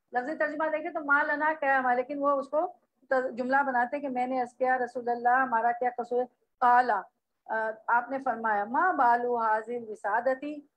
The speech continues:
जो, जो ये ब्रैकेट में जो आप गुस्से हो-, हुए थे ना, आपकी तगय्युर चेहरा हो गया था, आपने फरमाया, ये तकिया कैसे रखा है? कुलतु, मैंने कहा, विसादतुन जालतुहा लका, अ, लितत-, लितत्तजिया अलैहा,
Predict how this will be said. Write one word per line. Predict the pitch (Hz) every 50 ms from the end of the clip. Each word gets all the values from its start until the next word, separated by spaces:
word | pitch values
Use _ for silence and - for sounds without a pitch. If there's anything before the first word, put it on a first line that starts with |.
| _ _ _ -
जो, | 208 269 - - 220 220 -
जो | 240 208 262 285 262 - 247
ये | 254
ब्रैकेट | 240 220 240 226 208 240 247 247 - - 254 285
में | 294 302 311
जो | 262 285
आप | 269 247 247
गुस्से | - 247 233 - - 269
हो-, | 262 233 208 214
हुए | 208 214 214 208
थे | - 240
ना, | 285 392
आपकी | 415 - - -
तगय्युर | 269 - 254 214 247 254 277 285 277
चेहरा | 277 262 233 233 240
हो | 226 214
गया | 202 208 190
था, | 180 208 196 190 _ _ _ _ _ - -
आपने | - 240 247 247 262 269
फरमाया, | 262 269 254 240 247 247 240 240 254 269 269 269 277
ये | 277 262 247 247
तकिया | 247 - 233 240 - 262 262 262
कैसे | 262 - _ - 254 240 233 233 - 330 330
रखा | 302 262 - - 226
है? | 208 - - _ _ _ _ _ -
कुलतु, | 285 311 320 302 - 320 311 320 320
मैंने | 285 254 220 214 208 226 247
कहा, | 240 - 254 247 262 262 269 262 262 - _ _ _ -
विसादतुन | 233 247 - - 285 269 294 302 - 294 294 294 302 302 294 285 277 254
जालतुहा | - 233 202 185 214 254 277 277 277 - 285 277 269 277 277 277
लका, | 269 240 226 226 226 - 254 254 254 277 285 277 - _ _ _ _ _ -
अ, | 233 240 233 233 226
लितत-, | 226 247 247 233 - - 277 285 302 294 - _ _ _ _ _ - -
लितत्तजिया | 240 247 269 269 262 262 - - - 202 - - - - 247 226 220 220 254 269 269 269 269 269
अलैहा, | 269 - 233 226 226 240 247 240 214 190 180